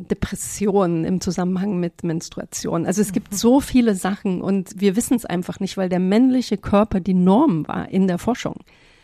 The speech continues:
Speaker 1: In allen, von Illustrationen bis wie man Forschung macht, von wer die Forschungsgelder verteilt, an wen.
Speaker 2: Oh
Speaker 1: Da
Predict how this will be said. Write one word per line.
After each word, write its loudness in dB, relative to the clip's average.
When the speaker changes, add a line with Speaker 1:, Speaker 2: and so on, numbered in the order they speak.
Speaker 1:
In 6
allen, 4
von 2
Illustrationen -2
bis -2
wie 0
man -2
Forschung -2
macht, -4
von 0
wer 2
die 0
Forschungsgelder -2
verteilt, -2
an -2
wen. 0
Speaker 2:
Oh -
Speaker 1:
Da -2